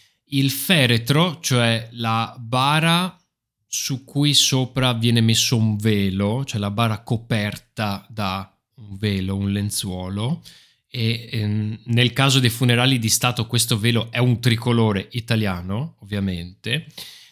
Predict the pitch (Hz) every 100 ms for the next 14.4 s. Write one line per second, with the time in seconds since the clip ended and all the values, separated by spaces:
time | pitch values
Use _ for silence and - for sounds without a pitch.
0 | _ 123 120 120 120 127 170 160 120 -
1 | 165 - 175 175 170 - 180 139 135 147
2 | 120 113 127 - 123 110 113 113 117 110
3 | _ _ _ - - 117 117 117 123 117
4 | 117 117 151 165 156 160 156 151 - 127
5 | 131 131 127 117 117 117 117 117 113 113
6 | 113 120 107 104 104 104 107 120 117 113
7 | 104 - 110 98 95 123 98 101 95 -
8 | 92 - - _ _ _ _ _ 143 -
9 | 170 165 175 175 185 208 214 220 - 117
10 | 117 117 107 101 - - 156 - 113 113
11 | 117 131 131 156 156 185 196 - 156 175
12 | 170 190 170 170 170 175 190 143 135 160
13 | 156 - 190 185 - 151 143 117 104 101
14 | 117 107 - _